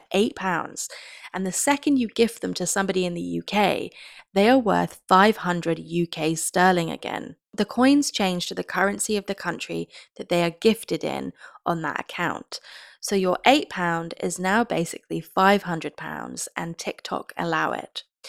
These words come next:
So if you buy them in America for cheap or wherever because of the currency conversion rate from dollars to pounds, you're always making money on it, and a lot of it.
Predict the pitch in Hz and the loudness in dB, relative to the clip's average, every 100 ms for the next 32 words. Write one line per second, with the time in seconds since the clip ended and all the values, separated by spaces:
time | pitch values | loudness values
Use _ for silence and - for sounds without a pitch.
0 | - - _ - 208 226 320 233 185 180 | -18 -18 _ 0 2 4 4 6 6 6
1 | 175 165 160 160 165 170 - - 277 - | 0 2 2 2 0 -10 -8 0 0 0
2 | - 165 175 202 214 202 - 180 165 - | -2 2 6 6 4 0 -4 -6 -8 -8
3 | - 254 240 - 180 175 185 190 180 170 | 2 2 2 -4 -8 -4 2 2 0 -6
4 | 160 - - 170 202 202 185 - 170 170 | -8 -8 -10 0 2 2 -2 -6 -4 -2
5 | 160 - - _ - - - 226 254 247 | -4 -8 -14 _ -4 -2 2 6 6 4
6 | 190 175 - 175 180 175 165 160 156 - | 0 0 -4 -4 0 2 0 -4 -6 -10
7 | - - 180 175 - - - - | -6 0 2 2 0 -2 -4 -6